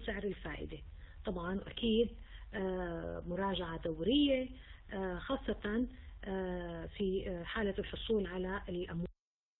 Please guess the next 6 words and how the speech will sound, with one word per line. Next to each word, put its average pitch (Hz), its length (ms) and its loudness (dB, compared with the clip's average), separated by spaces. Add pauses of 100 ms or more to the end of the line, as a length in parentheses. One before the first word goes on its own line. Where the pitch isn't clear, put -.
(1200)
وأنه 185 800 0
تكون 208 300 6
الودائع 180 560 2
ذات 190 280 0
حساسية 185 720 0
شديدة 202 500 2